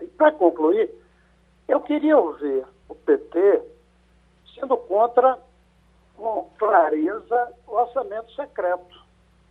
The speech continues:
sendo contra o fundo partidário, dinheiro público, mesmo que não seja secreto. Mas é dinheiro que podia ir para educação, saúde, segurança,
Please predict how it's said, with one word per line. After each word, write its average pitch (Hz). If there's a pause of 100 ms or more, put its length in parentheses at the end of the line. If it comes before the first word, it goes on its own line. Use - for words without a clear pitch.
(580)
sendo 277
contra 196
o - (260)
fundo 277
partidário, 156 (120)
dinheiro 240
público, 196
mesmo 202
que 254
não 240
seja 202
secreto. 156 (680)
Mas 226
é 285
dinheiro 240
que -
podia 226
ir 214
para 214
educação, 190
saúde, 160
segurança, -